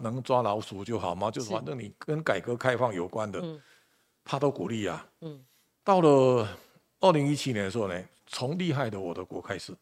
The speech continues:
Speaker 2: 嗯。
Speaker 1: 厉害的我的国就代表中国人很自满了，他已经觉得他这个经济叫大国了、强国了，
Speaker 2: 嗯，嗯，
Speaker 1: 哦。
Speaker 2: 嗯。
Speaker 1: 第二个，“一带一路”呢，我说“一带一路”对中国人讲是国力、国威的延伸，哈，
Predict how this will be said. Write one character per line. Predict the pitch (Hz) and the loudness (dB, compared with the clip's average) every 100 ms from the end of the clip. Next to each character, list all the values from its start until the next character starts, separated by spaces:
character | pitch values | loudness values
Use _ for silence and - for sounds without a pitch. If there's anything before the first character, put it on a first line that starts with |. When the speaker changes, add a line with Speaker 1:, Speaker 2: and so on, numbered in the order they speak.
| _ - | _ -20
Speaker 2:
嗯。 | 156 131 _ _ - | -20 -20 _ _ -2
Speaker 1:
厉 | 233 | 6
害 | 214 | 6
的 | 160 | 6
我 | 123 | 2
的 | 123 | 0
国 | 110 107 | -4 -4
就 | 123 | 4
代 | 127 | 4
表 | 92 | 4
中 | 90 131 | 0 0
国 | 117 | 0
人 | 104 | -2
很 | 95 | -4
自 | 98 131 | -4 -4
满 | 90 82 | -2 -4
了， | 80 | -2
他 | 123 | -2
已 | 107 | -2
经 | 110 | -2
觉 | 101 | -2
得 | 107 98 | -2 -2
他 | 101 113 113 170 - _ | -4 -4 -4 -8 -18 _
这 | - | -6
个 | 107 | -6
经 | 101 113 | -6 -8
济 | 113 98 | -10 -10
叫 | 104 - | -10 -4
大 | 135 98 | -2 -2
国 | - 82 | -4 -6
了、 | 80 82 | -6 -8
强 | - 95 117 | -8 -8 -6
国 | - 82 | -6 -6
了， | 87 82 | -8 -12
Speaker 2:
嗯， | 165 | -14
嗯， | 151 | -14
Speaker 1:
哦。 | 104 123 | -12 -12
Speaker 2:
嗯。 | 160 185 | -12 -2
Speaker 1:
第 | 185 | 2
二 | |
个 | 131 120 - - - - _ _ _ | 4 2 0 -8 -20 -20 _ _ _
，“一 | 196 | 0
带 | 190 170 | 2 4
一 | 156 | 4
路” | 156 127 | 4 4
呢， | 113 110 _ _ _ _ _ _ _ _ _ - | 0 -4 _ _ _ _ _ _ _ _ _ -6
我 | 117 | -2
说 | 165 | -2
“一 | 139 | 0
带 | 135 | 0
一 | 113 | 0
路” | 123 98 - - - - - - _ _ - | -2 -4 -10 -20 -20 -20 -20 -20 _ _ 0
对 | 160 | 2
中 | 160 156 | 4 4
国 | 123 | 4
人 | 101 | 2
讲 | |
是 | 98 135 | -2 -2
国 | 104 113 | 0 2
力、 | 117 - | 2 -2
国 | - 110 147 | 0 2 4
威 | 135 131 | 4 4
的 | 113 98 90 - - | 2 -2 -6 -12 -10
延 | - 104 | -6 -4
伸， | 110 104 92 | -2 -4 -4
哈， | 92 82 | -8 -10